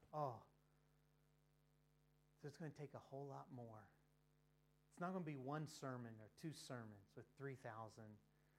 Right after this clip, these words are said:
It's gonna have to be like we see develop in Acts, where the individuals kept going out, and it was a snowball effect where thousands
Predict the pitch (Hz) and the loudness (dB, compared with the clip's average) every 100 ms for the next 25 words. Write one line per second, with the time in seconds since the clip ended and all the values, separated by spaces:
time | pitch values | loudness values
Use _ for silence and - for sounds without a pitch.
0 | - - - - - 123 - 165 170 175 | -20 -20 -20 -20 -16 -14 -4 0 2 0
1 | - 131 147 143 139 131 123 113 - 120 | -2 -4 0 2 2 0 -2 -4 -4 -6
2 | - 143 127 120 127 - 127 135 127 123 | -2 -2 -2 -2 -4 2 4 6 4 0
3 | 117 117 117 104 - - - - - - | -2 -2 -2 -4 -8 -14 -14 -20 -20 -20
4 | - - - - - - - - 131 123 | -20 -20 -20 -20 -20 -20 -20 -4 2 2
5 | 117 110 - - - - 139 151 156 135 | 2 -4 -16 -20 -20 -12 -2 0 2 2
6 | 139 135 127 110 104 - - - - 127 | 2 2 -2 -2 -6 -6 -6 -6 -2 0
7 | 120 113 117 104 104 - - - - 135 | 0 0 0 0 -4 -14 -20 -20 -14 -6
8 | 127 135 143 113 117 - - 147 147 165 | -2 0 0 -2 -2 -4 -4 4 8 8
9 | 135 123 110 113 - 131 104 104 - - | 6 4 4 0 -2 -2 -2 -4 -18 -20
10 | - - - - - - - - - - | -20 -20 -20 -20 -20 -20 -20 -20 -20 -20
11 | - 110 - - - 170 143 127 95 104 | -10 -10 -10 -10 -2 2 6 4 2 -8
12 | 98 98 - - | -10 -14 -14 -14